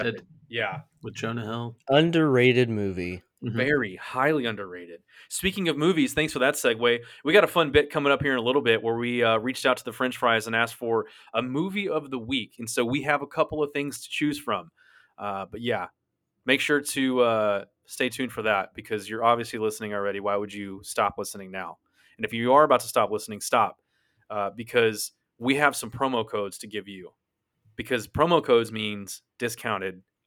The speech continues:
Speaker 1: items. And before I talk about my promo code, Jason's got a little promo code of his own.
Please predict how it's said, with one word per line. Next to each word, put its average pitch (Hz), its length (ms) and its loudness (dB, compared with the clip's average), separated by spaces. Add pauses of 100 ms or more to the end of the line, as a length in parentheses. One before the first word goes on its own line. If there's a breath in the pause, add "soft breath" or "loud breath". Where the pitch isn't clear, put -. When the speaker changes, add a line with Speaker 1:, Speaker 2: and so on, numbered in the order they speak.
Speaker 1:
items. 98 560 -4 (580)
And 113 140 -8
before 139 320 2
I 151 80 6
talk 147 260 2
about 120 220 0
my 143 200 4
promo 107 360 -2
code, 98 320 -6 (300)
Jason's 185 400 0
got 160 160 2
a - 20 -2
little 147 180 -2
promo 139 340 -2
code 135 220 -4
of 123 80 -4
his 107 140 -8
own. 110 300 -4